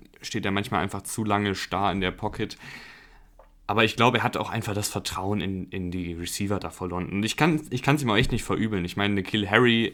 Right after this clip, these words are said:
wir haben vor der Saison gesagt, das ist wirklich ganz, ganz entscheidend für das Passspiel, dass er den nächsten Schritt macht. Und ich hab eher das Gefühl, er hat sogar noch einen Schritt zurück gemacht.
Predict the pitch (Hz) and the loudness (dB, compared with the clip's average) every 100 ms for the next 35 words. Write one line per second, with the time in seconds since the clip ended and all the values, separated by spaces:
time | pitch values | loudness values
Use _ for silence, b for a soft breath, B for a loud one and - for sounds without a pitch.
0 | 214 - - 95 98 113 110 101 95 101 | -6 -12 -2 0 0 -2 -2 -2 0 0
1 | 95 98 98 - 98 - - - - 110 | 2 2 2 0 -4 -6 -8 -10 -4 -4
2 | 113 113 - 104 120 - 110 110 101 98 | -2 -4 2 2 2 0 0 2 -2 2
3 | 107 113 107 101 - 117 - 110 98 - | 2 2 -2 -6 -4 -6 -4 -4 -4 -2
4 | 87 110 101 98 104 98 - 117 - 104 | 0 2 2 0 -2 -6 -4 -4 0 -2
5 | - - B B B B - 98 101 - | -2 -14 B B B B -4 -2 -2 -4
6 | 110 - 98 104 101 - - 110 90 101 | -6 -2 2 4 4 0 -2 2 2 2
7 | 104 98 101 95 - - 101 127 98 87 | -2 0 0 -2 -4 -4 -4 -2 0 -2
8 | 85 - | -4 -12